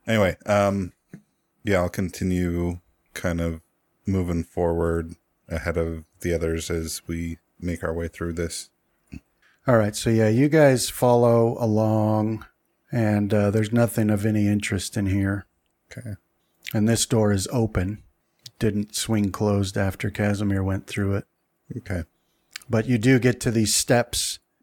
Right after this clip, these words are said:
Speaker 2: and you look up and you see a, what looks to be a solid gold door. And it is closed, and it's got all this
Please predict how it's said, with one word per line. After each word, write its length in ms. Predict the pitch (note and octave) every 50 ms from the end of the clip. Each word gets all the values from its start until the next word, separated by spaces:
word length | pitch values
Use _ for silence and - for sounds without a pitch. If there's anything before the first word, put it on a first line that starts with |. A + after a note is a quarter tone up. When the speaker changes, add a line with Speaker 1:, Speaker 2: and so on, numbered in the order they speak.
| _ _ _ _
Speaker 2:
and 160 | - B2 A2+
you 120 | A2 A2 G#2+
look 260 | A2 B2 A#2+ A2 -
up 220 | A#2+ A2+ A2 -
and 120 | A2+ G#2 G#2+
you 80 | A2
see 460 | G2+ G#2 - - A#2 G#2+ G#2 G#2 G2+ G2+
a, 420 | G2 G2 F#2+ F#2+ F#2+ G2 F#2 - _ _ _ _ _ _ _
what 240 | - G#2+ A2 A2+ A2
looks 240 | A2 A2+ G#2 - -
to 80 | -
be 120 | G2+ G#2 G2+
a 80 | G2+ F2+
solid 520 | - - - A2+ G#2+ G#2+ G#2+ G#2+ G#2 G2+
gold 400 | - A2+ G#2+ G#2+ G#2 G#2 G2 F#2
door. 420 | F2+ A2 G#2 G#2 G2+ F#2+ F2+ F2 - _ _ _ _ _ _ _ _ - - _ -
And 160 | - A#2+ A2 A2
it 140 | A2+ G#2+
is 220 | G#2+ G#2+ G#2 F#2+ -
closed, 440 | - - G2+ G2 F#2+ F#2 F#2 - -
and 120 | G#2+ G2+
it's 160 | G2+ G2 -
got 180 | - A#2 G#2 G#2
all 140 | G#2 G2+ G2
this 460 | G2+ F#2+ D#2+ - - - - -